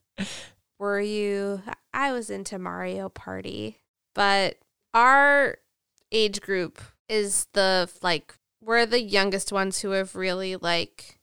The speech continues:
started to normalize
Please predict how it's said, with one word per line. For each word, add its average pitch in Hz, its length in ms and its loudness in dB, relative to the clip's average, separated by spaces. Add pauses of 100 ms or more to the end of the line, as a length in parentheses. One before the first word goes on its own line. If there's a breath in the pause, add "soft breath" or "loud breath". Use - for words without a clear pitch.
(260)
started 190 920 0
to 190 840 -8 (220)
normalize 277 1000 0